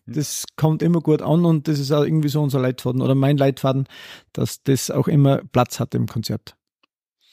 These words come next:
Speaker 1: Jetzt haben wir ganz am Anfang schon vom klingenden Sonnenuntergang gesprochen. Das ist sicher natürlich ein Highlight bei schönem Wetter, aber was würdest du sagen, ist dein persönliches Highlight musikalisch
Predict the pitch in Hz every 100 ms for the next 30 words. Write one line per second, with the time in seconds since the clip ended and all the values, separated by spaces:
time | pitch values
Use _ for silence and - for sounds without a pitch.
0 | _ _ _ _ _ _ - - 120 120
1 | 117 - 123 135 107 127 147 - 127 -
2 | 120 117 - 131 131 127 117 - 120 135
3 | - 139 143 143 131 127 139 127 _ 120
4 | - - 117 - 151 156 - - - -
5 | - _ _ _ - 113 117 - 131 127
6 | 117 - 139 131 117 98 107 120 135 -
7 | - 117 123 127 120 120 - 123 120 117
8 | - 123 - - 120 117 117 113 113 117
9 | 113 131 139 135 117 117 139 - - 131
10 | 123 117 117 143 -